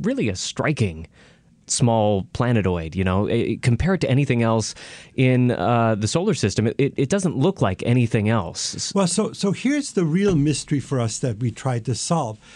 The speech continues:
Speaker 2: The Earth shouldn't have a moon.
Speaker 1: Mm.
Speaker 2: Uh, none of our neighbor planets, none of the planets that resemble us have one. Mercury doesn't have one. Venus doesn't have one.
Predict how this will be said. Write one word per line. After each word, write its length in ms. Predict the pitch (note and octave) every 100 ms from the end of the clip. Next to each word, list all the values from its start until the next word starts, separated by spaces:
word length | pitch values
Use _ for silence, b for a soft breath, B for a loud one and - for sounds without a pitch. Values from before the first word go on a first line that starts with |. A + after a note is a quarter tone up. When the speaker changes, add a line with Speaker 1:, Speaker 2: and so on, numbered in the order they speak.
| B B
Speaker 2:
The 180 | F3 G3+
Earth 260 | G#3+ C4+
shouldn't 480 | - - G#3 E3+ C#3+
have 240 | G#2+ A#2
a 80 | A2+
moon. 380 | F2+ F#2+ B2+ D#3 - _
Speaker 1:
Mm. 340 | C3+ C3+ G2+ F2 -
Speaker 2:
Uh, 160 | D#3+
none 400 | F3 C#3+ D#3+ A#3+
of 140 | C4+ G#3
our 220 | F#3 D#3+
neighbor 420 | C#3 D3+ F3+ D#3+
planets, 640 | A2+ - A2 F#2 G#2+ B2 C3
none 160 | C#3+
of 80 | G3+
the 80 | F3+
planets 440 | E3 D3 C#3+ B2
that 140 | C#3 A2
resemble 560 | B2 G#2 B2+ D#3+ B2
us 220 | G#2 A#2 - B B
have 280 | C#3 D3
one. 280 | B2 - A#2+
Mercury 480 | G#2 B2+ D3+ D#3+ C#3+
doesn't 340 | C#3+ B2+ C#3+
have 240 | B2 C3+ C3
one. 220 | C#3 B2+ B B
Venus 440 | G#2 A#2+ E3 D#3 -
doesn't 340 | C#3+ B2 C#3+
have 260 | A#2 C3 A#2+
one. 260 | B2 B2